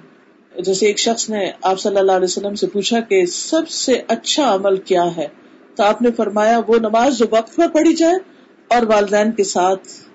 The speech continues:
نیکی کرنا۔" اور پھر اس کے بعد فرمایا، "اللہ کے راستے میں جہاد کرنا۔"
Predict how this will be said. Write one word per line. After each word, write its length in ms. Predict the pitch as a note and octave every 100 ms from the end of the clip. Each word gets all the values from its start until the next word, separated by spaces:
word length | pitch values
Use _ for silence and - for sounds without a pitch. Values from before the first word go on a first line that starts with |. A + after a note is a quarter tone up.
| -
نیکی 340 | E3+ E3+ F3
کرنا۔" 340 | E3 D#3 - - -
اور 120 | E4 F#4
پھر 80 |
اس 200 | G4 F#4+
کے 80 | F#4+
بعد 200 | C4+ B3+ B3
فرمایا، 340 | A#3 A3+ A#3 - - -
"اللہ 240 | F#3+ G#3 G#3+
کے 80 | G#3+
راستے 300 | F#3 F3+ G3
میں 100 | F#3
جہاد 400 | F3+ E3+ D#3 -
کرنا۔" 220 | D#3 -